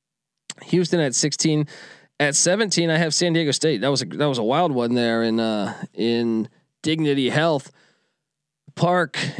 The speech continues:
in Carson, California, against Nevada. San Diego State got it done on a last second field goal. Um, good win for them. Good. Brady Hoke's doing a good job there. They're recruiting at a decent level too, like, the highest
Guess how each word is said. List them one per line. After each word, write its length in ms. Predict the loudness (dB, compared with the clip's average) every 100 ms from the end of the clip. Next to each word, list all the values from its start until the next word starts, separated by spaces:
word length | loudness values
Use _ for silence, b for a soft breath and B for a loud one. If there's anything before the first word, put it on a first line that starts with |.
| -2
in 160 | -2
Carson, 400 | 0 0 0 0
California, 720 | 0 0 -2 -2 0 0 2 2
against 380 | 2 0 0
Nevada. 480 | 0 0 2 0 0
San 180 | 0 0
Diego 160 | 0 0
State 260 | -2 -2
got 240 | 0 0 0
it 140 | -2
done 240 | -2 0
on 80 | 0
a 80 | 0
last 260 | 0 0 -2
second 280 | -4 -6
field 340 | -6 0 0 2
goal. 260 | 2 0 -2 B -16 -18 _ -8
Um, 600 | -4 0 0 0 -2 -4 -10 _ _ _ _ _ _
good 160 | -2 0
win 160 | 0
for 80 | -2
them. 180 | -4 -4
Good. 480 | -2 -2 -4 -8 -2
Brady 220 | 0 2
Hoke's 180 | 2 0
doing 160 | 0
a 40 | 0
good 140 | 0
job 220 | 2 0
there. 240 | 0 0 0
They're 140 | 0
recruiting 340 | -2 -2 0 0
at 80 |
a 80 | -2
decent 380 | 0 -2 -2 -2
level 360 | 0 0 -2 -4
too, 300 | -2 0 -2
like, 220 | -4 -6
the 80 | -4
highest 480 | -2 -2 -4 -8